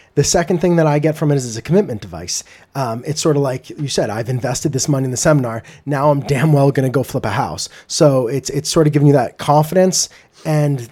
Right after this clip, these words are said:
the desire to just go and do it. But I think if you have the, the drive internally, maybe you'd be better off. Just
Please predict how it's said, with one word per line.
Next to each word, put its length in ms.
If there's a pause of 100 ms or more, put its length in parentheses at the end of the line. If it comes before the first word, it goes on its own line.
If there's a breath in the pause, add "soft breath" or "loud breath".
the 260
desire 460
to 100
just 220
go 180
and 100
do 200
it. 160 (120)
But 220 (260 soft breath)
I 60
think 160
if 60
you 80
have 100
the, 160 (120)
the 100
drive 320
internally, 380
maybe 260
you'd 80
be 100
better 340
off. 300 (180 loud breath)
Just 240